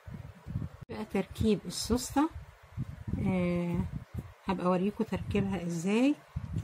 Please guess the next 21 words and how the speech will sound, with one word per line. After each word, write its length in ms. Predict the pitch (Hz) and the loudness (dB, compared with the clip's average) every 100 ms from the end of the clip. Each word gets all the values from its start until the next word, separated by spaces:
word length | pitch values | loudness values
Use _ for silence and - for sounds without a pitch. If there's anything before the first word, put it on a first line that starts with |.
| 185 | 0
وان 720 | 180 175 175 175 175 175 180 - - - - - - - | 2 4 4 4 4 2 -2 -4 -8 -8 -10 -12 -8 -2
شاء 220 | 175 - 180 | 0 0 2
الله 440 | 180 196 233 285 - - - - | 2 4 6 4 0 -8 -6 -4
الفيديو 380 | 190 175 208 202 | 0 4 6 6
اللي 140 | 175 170 | 4 4
بعد 320 | 202 190 165 | 4 4 4
ده 100 | 226 | 4
هوريكم 600 | 254 196 180 202 220 196 | 4 4 6 4 2 2
ازاي 460 | 170 180 220 254 269 - - - - | 2 4 6 6 2 -4 -20 -8 2
نسحب 500 | 190 226 - 190 175 | 2 4 2 2 4
الجونيه 800 | 170 170 160 185 180 208 262 247 | 2 2 2 2 6 8 8 8
على 200 | 190 175 | 6 4
الطول. 360 | - - 156 143 - - - - - - - - - - - - - - - - - _ _ - - - - - - - - - - - - 190 | 0 -2 -2 -2 -8 -20 -10 -8 -8 -18 -20 -20 -20 -20 -20 -20 -20 -20 -20 -20 -20 _ _ -20 -20 -20 -20 -20 -20 -20 -20 -20 -20 -20 -8 4
ده 120 | 226 | 4
كده 280 | - 220 190 | 8 8 8
الكب 340 | 190 - 202 185 | 6 0 2 6
بعد 320 | 175 190 180 | 8 8 6
ما 160 | 175 | 2
خلص، 560 | 156 - 214 254 - - | 0 4 6 8 6 4
يا 60 | 175 | 4
رب 160 | 175 | 2